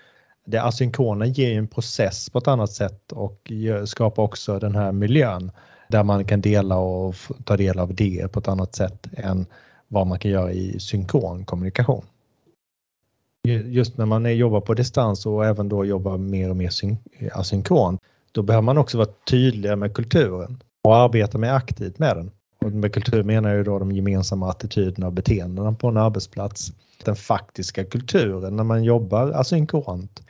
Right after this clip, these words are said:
dokumenterar kommunikationen om man säger så, medan man kommunicerar, så blir den faktiska kulturen också tydligare. Dessutom tar man ofta kulturen för given, eh, och tror just att den sitter i väggarna på kontoret eller,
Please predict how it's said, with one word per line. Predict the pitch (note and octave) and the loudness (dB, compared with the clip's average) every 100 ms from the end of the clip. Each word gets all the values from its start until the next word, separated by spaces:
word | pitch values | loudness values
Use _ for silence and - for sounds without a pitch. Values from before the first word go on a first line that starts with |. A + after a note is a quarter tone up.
| _ - | _ 0
dokumenterar | A2 A#2+ A2+ - B2+ G2 G2+ A#2+ | 0 2 0 4 4 2 -2 -4
kommunikationen | C3+ C#3 C#3 C#3+ B2+ A2+ G2+ | -2 -2 -2 -2 -2 -2 -4
om | G2 | -6
man | F#2+ | -6
säger | F#2 G#2 | -4 -4
så, | A2 G#2 F#2 | -4 -6 -8
medan | F#2+ F#2+ F#2 | -6 -4 -4
man | F#2 F#2 | -4 -6
kommunicerar, | - F#2 F#2+ - A#2+ F#2+ F#2+ - - _ | -4 -4 -2 -2 -2 -2 -6 -10 -20 _
så | - G#2 | -8 2
blir | C#3 G#2 | 4 4
den | F#2+ | 2
faktiska | B2+ - F#2+ - G2 | 0 0 -10 -6 -8
kulturen | - - A#2 G2+ | -6 2 2 4
också | A2+ - | -2 -2
tydligare. | - B2+ B2+ C#3+ - C3+ C3 _ - | 0 4 4 2 -8 -14 -14 _ -14
Dessutom | B2 B2 B2+ C3 A2+ | 2 4 6 4 4
tar | A2 | 4
man | A2 C3 | 4 4
ofta | C3+ - A2 G2+ | 2 2 0 0
kulturen | - A2 A2+ G2 | -4 0 2 2
för | F#2 | 0
given, | G#2 A2+ C3 A#2+ - A#2 B2 _ _ - | 0 4 4 2 -2 -12 -14 _ _ -14
eh, | A2+ | -12
och | - A#2+ | -8 -4
tror | D3 G#2 B2+ | 0 2 4
just | D3 - | 4 4
att | G#2+ G#2 | -4 -2
den | G2+ | -4
sitter | - G#2+ - - G#2 | 0 -2 -2 -6 0
i | |
väggarna | A2+ A#2 G#2+ F#2+ F#2 | 2 0 -2 -6 -6
på | G2 | -6
kontoret | G2+ G#2+ C3 G#2+ F#2+ F#2 G2 | -2 0 2 2 0 -4 -6
eller, | F#2 | -6